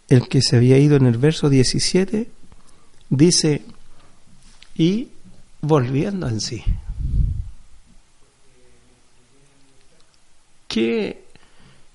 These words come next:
qué quiere decir esta exposición de Jesús? ¿Qué es lo que, lo que nos quiere transmitir Jesús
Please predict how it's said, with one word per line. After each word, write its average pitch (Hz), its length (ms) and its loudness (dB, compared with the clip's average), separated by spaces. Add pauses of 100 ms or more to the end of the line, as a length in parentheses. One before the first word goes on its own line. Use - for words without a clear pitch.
(180)
qué 233 220 -2
quiere 226 280 0
decir 214 420 -2
esta 160 220 -6
exposición 156 1000 -6 (300)
de 139 160 0
Jesús? - 680 -4 (2250)
¿Qué 196 80 2
es 208 80 2
lo 190 260 -4
que, 170 440 -6
lo 156 160 -2
que 165 80 2
nos 156 160 -4
quiere 185 300 0
transmitir 170 840 -4
Jesús - 760 -6